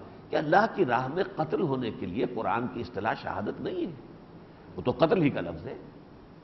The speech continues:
میں اس کے لیے بہت زیادہ اب طویل نہیں جانا چاہتا، اس لیے کہ جیسا کہ میں نے عرض کیا، آج مجھے ذرا لمبا سفر کرنا ہے۔ صرف ایک حدیث کی اور مثال دے کر میں بات کو آگے بڑھاؤں گا۔ حضور کی بڑی مشہور حدیث ہے،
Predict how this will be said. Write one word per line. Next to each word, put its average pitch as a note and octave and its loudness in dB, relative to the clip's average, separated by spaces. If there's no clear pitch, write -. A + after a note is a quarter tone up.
میں D3 8
اس E3+ 8
کے F#3+ 6
لیے G3 6
بہت F3+ 8
زیادہ F#3 4
اب F#3+ 6
طویل F3 2
نہیں F#3+ 2
جانا D#3 2
چاہتا، D3 2
اس - 4
لیے E3 2
کہ D#3 4
جیسا D3 2
کہ - 0
میں C#3 -2
نے C#3 2
عرض C#3 -2
کیا، - 0
آج D3 4
مجھے D#3 4
ذرا D3+ 8
لمبا D3+ 6
سفر C3+ -2
کرنا A2 0
ہے۔ F#2+ -2
صرف B3+ 8
ایک C#4 10
حدیث F3+ 4
کی D#3+ -4
اور D3+ 6
مثال C#3 4
دے C3+ 0
کر C3 -2
میں B2+ 0
بات A#2+ 8
کو B2 0
آگے C3+ 4
بڑھاؤں G#2 -2
گا۔ G2 -4
حضور F#3 4
کی G3 4
بڑی F#3 8
مشہور F#3 2
حدیث B2 -2
ہے، G#2+ -4